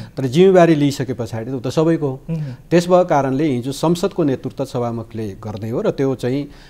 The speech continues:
Speaker 1: कुनै दल विशेषको चाहिँ आग्रहमा सभामुख चल्ने होइन।
Speaker 2: हुँ।
Speaker 1: र, अ, हिजोको परिघटनामा वास्तवमा जब उहाँले चाहिँ सभामुखले, अ, "ल त फला-, फलानलाई मैले समय दिन्छु" भनिसके पछाडि
Speaker 2: हुँ।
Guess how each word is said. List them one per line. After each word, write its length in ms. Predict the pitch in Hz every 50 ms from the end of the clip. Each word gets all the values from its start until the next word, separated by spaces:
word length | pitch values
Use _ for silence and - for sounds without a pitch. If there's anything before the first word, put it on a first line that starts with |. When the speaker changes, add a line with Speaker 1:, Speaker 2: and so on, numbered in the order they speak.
| - -
Speaker 1:
कुनै 200 | - 131 127 135
दल 220 | 113 127 139 139 131
विशेषको 580 | 117 131 120 - 147 151 151 147 - - 139
चाहिँ 180 | - 131 131 127
आग्रहमा 600 | 110 110 117 117 110 127 135 127 120 113 113 127 - - - _ 131 - -
सभामुख 340 | 117 113 113 104 107 110 -
चल्ने 300 | - 110 98 95 107 123
होइन। 280 | 117 127 139 127 92 85 -
Speaker 2:
हुँ। 120 | 156 156 135 135 120 - - - - - - 127
Speaker 1:
र, 40 | 160
अ, 560 | 190 196 175 151 123 - 143 135 131 131 131
हिजोको 400 | 131 131 135 127 170 202 202 247
परिघटनामा 1000 | 240 202 185 175 175 139 131 123 - - 135 131 127 127 135 147 156 160 143 113 117 120
वास्तवमा 640 | 123 143 151 - - 180 180 170 175 185 185 180 180 180 - - - - - _ - 110 98 92
जब 220 | 113 165 175 175 233 247 247 240 190 165 147 139
उहाँले 360 | 131 139 147 156 160 165 165
चाहिँ 180 | 151 - 156 156
सभामुखले, 720 | 143 - 143 143 143 139 139 131 - - 120 120 131 135 135
अ, 40 | 131 - 117 110 110 110 110 113 113 113 117
"ल 80 | 127
त 260 | 131 - 147 120 - - -
फला-, 280 | 120 120 127 123 -
फलानलाई 360 | - 139 139 139 131 127 120
मैले 180 | 117 117 110 117
समय 300 | - - 127 120 117 117
दिन्छु" 360 | 104 120 131 127 120 - 135
भनिसके 420 | 110 110 104 107 - - 101 - 98
पछाडि 560 | - 98 - 107 101 98 107 127 143 156 - 156
Speaker 2:
हुँ। 80 | 151